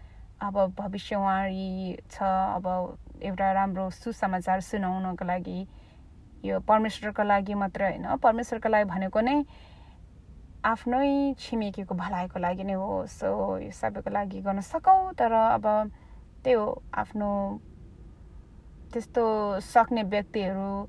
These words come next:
चाहिँ, त्यसरी परमेश्वरको काममा लाग्ने व्यक्तिहरूको लागि चाहिँ म एकदम जहिले पनि प्रार्थना गर्छु र एकदम, होइन,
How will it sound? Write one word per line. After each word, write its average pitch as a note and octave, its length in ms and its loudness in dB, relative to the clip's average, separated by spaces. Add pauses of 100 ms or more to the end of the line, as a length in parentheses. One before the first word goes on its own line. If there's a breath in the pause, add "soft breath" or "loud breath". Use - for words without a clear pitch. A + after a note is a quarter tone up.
(500 loud breath)
चाहिँ, A3 680 0
त्यसरी G3+ 300 -4
परमेश्वरको G3+ 600 -2
काममा G#3+ 360 0
लाग्ने G3 280 2
व्यक्तिहरूको F#3 480 -2
लागि F#3+ 220 2
चाहिँ F#3+ 180 -2
म F#3+ 100 0
एकदम F#3+ 540 -2
जहिले F#3 280 0
पनि A#3 80 -2
प्रार्थना A3 320 4
गर्छु G3 280 0
र G3 60 -2
एकदम, G3 360 0
होइन, G3 300 0